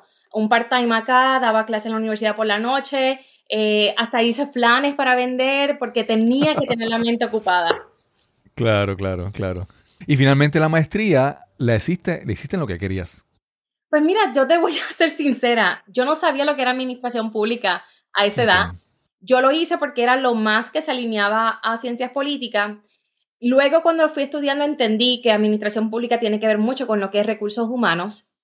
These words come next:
Speaker 1: Eh, entonces, cuando terminamos nuestro tiempo en Alaska y vamos para Puerto Rico,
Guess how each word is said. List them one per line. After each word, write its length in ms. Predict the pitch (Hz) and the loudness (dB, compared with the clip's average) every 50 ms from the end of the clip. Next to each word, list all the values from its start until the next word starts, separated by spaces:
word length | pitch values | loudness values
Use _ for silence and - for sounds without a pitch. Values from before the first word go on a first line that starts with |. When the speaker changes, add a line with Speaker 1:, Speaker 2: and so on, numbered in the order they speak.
| _ _ _ _ _ - | _ _ _ _ _ 0
Speaker 1:
Eh, 800 | 208 208 202 196 190 185 180 175 175 170 165 160 160 156 - - - | 2 2 2 2 2 2 2 2 2 2 2 2 0 -2 -4 -6 -6
entonces, 600 | 220 214 226 226 214 208 214 247 247 262 254 - - | -4 -2 0 0 0 2 2 2 2 2 0 -2 -2
cuando 1120 | 254 240 226 220 214 214 208 208 202 202 196 196 190 190 185 185 180 180 175 175 180 185 - | 0 0 2 2 2 0 0 0 2 2 2 2 2 2 2 2 2 2 2 0 -4 -4 -2
terminamos 520 | - 208 208 208 196 196 185 196 208 233 | -2 0 0 0 0 0 0 2 0 0
nuestro 260 | 240 247 247 254 240 240 | 0 -2 -4 -6 -6 -4
tiempo 580 | 247 233 226 226 226 220 233 233 226 220 - - | -2 0 0 0 0 0 2 2 2 2 0 -2
en 320 | - 220 208 208 208 220 | -4 -2 -2 -2 -2 0
Alaska 500 | 214 226 277 294 294 - - 220 214 - - | 0 2 2 0 0 0 0 2 2 0 -2
y 100 | 202 202 | -4 -2
vamos 260 | 185 185 185 190 196 196 | 0 0 0 -2 -4 -2
para 220 | 226 220 220 220 | 0 0 0 0
Puerto 320 | 220 226 233 240 240 277 294 | 0 -2 -2 -2 -4 -6 -4
Rico, 460 | 285 254 - - - 240 233 - | -4 -6 -6 -6 -8 -8 -10 -12